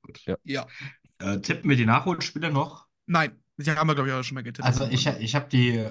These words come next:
Speaker 1: teilweise seit November oder so hier drin
Speaker 2: Ja, ich, ich,
Speaker 1: stehen.
Speaker 2: ich
Speaker 1: Ich
Speaker 2: hab
Speaker 1: hab
Speaker 2: das immer irgendwo mal
Speaker 1: der
Speaker 2: eingetippt.
Speaker 1: der Überblick, welcher, das ist ja das, also hier teilweise vom
Speaker 2: Also je-, jetzt,
Speaker 1: sechzehnten
Speaker 2: jetzt
Speaker 1: Spieltag
Speaker 2: bis
Speaker 1: fehlen
Speaker 2: zum
Speaker 1: noch
Speaker 2: kommenden
Speaker 1: Spiele, oder?
Speaker 2: Wochenende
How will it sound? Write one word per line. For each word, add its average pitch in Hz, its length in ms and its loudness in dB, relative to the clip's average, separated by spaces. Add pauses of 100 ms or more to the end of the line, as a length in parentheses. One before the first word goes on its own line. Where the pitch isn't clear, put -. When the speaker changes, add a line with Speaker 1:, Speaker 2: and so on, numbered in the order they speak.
(340)
Speaker 1:
teilweise 123 480 2
seit 113 300 -4
November 135 520 0
oder 123 220 -6
so 131 460 -4
hier 127 160 0
drin 117 240 -6
Speaker 2:
Ja, 101 60 2
ich, 110 160 0
ich, 127 80 0
Speaker 1:
stehen. 127 100 0
Speaker 2:
ich 104 120 0
Speaker 1:
Ich - 60 -2
Speaker 2:
hab 120 100 2
Speaker 1:
hab - 80 -16
Speaker 2:
das 127 240 4
immer 143 240 6
irgendwo 131 420 4
mal 123 160 2 (240)
Speaker 1:
der 117 140 2
Speaker 2:
eingetippt. - 400 -6 (600)
Speaker 1:
der 117 160 -4
Überblick, 151 520 0
welcher, 160 640 2
das 139 180 -2
ist 190 140 -6
ja 160 80 4
das, 139 280 -2 (320)
also 123 200 4
hier 123 160 4
teilweise 113 420 0
vom 107 200 -8
Speaker 2:
Also 127 180 0
je-, 147 100 4
jetzt, 143 80 -6 (140)
Speaker 1:
sechzehnten 139 180 0
Speaker 2:
jetzt 151 80 2
Speaker 1:
Spieltag 170 140 -6
Speaker 2:
bis 185 300 0
Speaker 1:
fehlen - 0 -
Speaker 2:
zum 190 180 4
Speaker 1:
noch 202 60 2
Speaker 2:
kommenden 139 60 2
Speaker 1:
Spiele, 214 400 0
oder? 180 240 0
Speaker 2:
Wochenende 196 520 -4